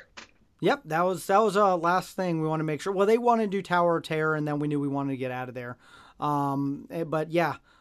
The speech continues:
Lightning McQueen, my goodness, that line doesn't make sense. It wraps around, like, back by Tower of Terror and comes back around Rockin', and then you get in there, and then it's, like,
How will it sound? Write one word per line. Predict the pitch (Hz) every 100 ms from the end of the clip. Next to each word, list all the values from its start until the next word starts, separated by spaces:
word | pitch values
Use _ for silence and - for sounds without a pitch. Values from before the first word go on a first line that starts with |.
| _ -
Lightning | 165 220 226
McQueen, | 202 180 202 180 151 135
my | 165 143 160 196
goodness, | 196 190 196 190 -
that | 175 185
line | 170 165
doesn't | 156 143 143
make | 117 -
sense. | - 214 214 208 - - - - _ 160
It | 151
wraps | 147 139 - 143
around, | 123 160 165 160 156 147 - 170
like, | 170 143 117 - -
back | 139 151 -
by | 170 233
Tower | - 160 151 143
of |
Terror | - 143 131 160 185 - - -
and | 147
comes | 170 165 139
back | 165 160 160
around | 160 156 139
Rockin', | 139 151 - 160 151
and | 147
then | 147 147
you | 139
get | 143
in | 143 147
there, | 147 147
and | 143
then | 143 143
it's, | -
like, | 143 135